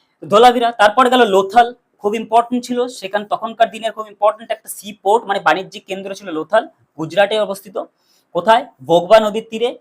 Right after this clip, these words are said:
কে করেছিল? এস আর রাও খোঁজকর্তা, এক্সকাভেটর। কত খ্রিস্টাব্দে? নাইনটিন ফিফটি সেভেন। মেহেরগড়, মেহেরগড় হচ্ছে এমন একটা সাইট যেখানে সব থেকে প্রথম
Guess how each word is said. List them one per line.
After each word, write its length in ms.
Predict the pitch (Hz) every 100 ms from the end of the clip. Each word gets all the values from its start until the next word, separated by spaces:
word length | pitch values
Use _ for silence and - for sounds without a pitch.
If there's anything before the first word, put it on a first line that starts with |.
| _ -
কে 100 | 196
করেছিল? 340 | 220 226 240 240
এস 240 | 170 175 196
আর 180 | 214 208
রাও 160 | 208
খোঁজকর্তা, 600 | 214 214 - 226 - 226
এক্সকাভেটর। 560 | 196 - 202 208 240 254 _ _
কত 180 | 175 196
খ্রিস্টাব্দে? 340 | 220 - 233
নাইনটিন 380 | 185 127 156 196
ফিফটি 220 | 175 _
সেভেন। 280 | - 175 - _ _ _ _ 147
মেহেরগড়, 680 | 165 202 262 269 254 247 202
মেহেরগড় 580 | 175 196 240 247 262 - _ _ -
হচ্ছে 240 | 202 - 247
এমন 240 | 214 233
একটা 180 | 240 233
সাইট 240 | 240 247
যেখানে 320 | 165 180 214
সব 160 | 240 190 _
থেকে 140 | 220 226
প্রথম 440 | 190 185 247